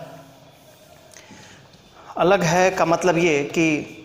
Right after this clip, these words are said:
आप देख रहे होंगे चीज़ों को, मेरा सोचने और समझ, समझाने का तरीका थोड़ा सा, मैं चाहता हूँ कि बच्चों को एक ही जगह पे वो सारी चीज़ें clear कर दी जाएं, बार बार उन चीज़ों को दोबारा repeat करने से, अ, वो चीज़ें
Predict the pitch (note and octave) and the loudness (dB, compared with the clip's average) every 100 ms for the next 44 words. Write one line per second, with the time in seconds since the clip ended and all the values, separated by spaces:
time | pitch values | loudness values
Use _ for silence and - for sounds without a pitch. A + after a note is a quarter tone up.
0 | - - - _ _ _ _ - - - | -20 -20 -20 _ _ _ _ -20 -20 -20
1 | - - D#3+ D#3 D#3 E3+ F3+ D3 D3 D#3 | -20 -4 -2 -2 -4 -2 0 0 -2 -2
2 | D#3+ D#3+ E3+ C3+ F3+ - - - - - | -2 -2 -2 -2 -6 -8 -20 -20 -20 -20
3 | - _ _ _ _ _ _ _ - - | -20 _ _ _ _ _ _ _ -20 -14
4 | G#3 G3+ A#3 A3+ A3 A3+ B3 A#3+ A#3 A#3 | -2 2 2 2 2 4 4 4 2 0
5 | - F#3 F#3 - F3+ E3+ F#3 F#3 F3+ F#3 | 0 0 0 0 0 0 -2 -2 -2 0
6 | F#3+ F3 - F3+ G3+ F#3+ F#3 D#3+ G#3 G#3 | 0 -2 0 0 0 0 0 2 2 2
7 | A3 G#3 D#3+ D#3 E3+ F3 A3+ A3 F#3+ F#3+ | 0 0 0 0 -2 0 0 4 4 4
8 | A#3+ A3 A3+ G3+ F#3+ E3+ F3+ F3 F3 E3+ | 4 4 4 2 2 0 0 0 0 2
9 | E3+ D#3 D3+ D#3+ D#3+ C#3+ D#3+ D#3+ D#3 D#3 | 2 2 0 0 0 0 0 0 0 0
10 | D3+ D3 C#3+ D3 - - - - - - | -2 -4 -2 -4 -4 -14 -20 -20 -18 -6
11 | D3 D#3+ D#3+ D3+ C3 - - D3+ G3+ G3 | -2 2 2 2 -2 -8 -6 0 0 0
12 | E3+ F#3 F#3 E3+ - - - D3 C#3 D3+ | 0 0 0 -2 -2 -8 -4 -2 0 0
13 | F3+ G3 F#3 F#3+ | 0 0 -2 -4